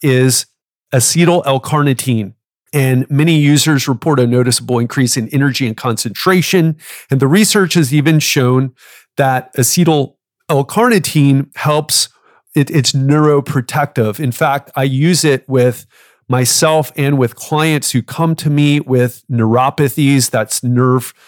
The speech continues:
nerve issues from, like, herniated discs. And it also has shown, um, to maybe,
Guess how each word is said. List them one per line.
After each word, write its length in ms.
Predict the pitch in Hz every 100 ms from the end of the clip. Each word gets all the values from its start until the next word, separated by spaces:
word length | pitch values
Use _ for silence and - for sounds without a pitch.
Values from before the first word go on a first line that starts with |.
| _ _ _ _ -
nerve 440 | 127 131 139 123 -
issues 560 | 131 - 131 127 120
from, 240 | - 123 113
like, 180 | 107
herniated 640 | - 143 135 127 120 101 98
discs. 560 | 143 131 - - - - _ - - - -
And 120 | 139
it 120 | 135
also 500 | - 165 214 - 208
has 160 | 160 156
shown, 640 | - - 160 147 131 127 131 _ _ _
um, 400 | 120 120 131 135 _ _
to 120 | -
maybe, 720 | 131 120 127 127 139 139 139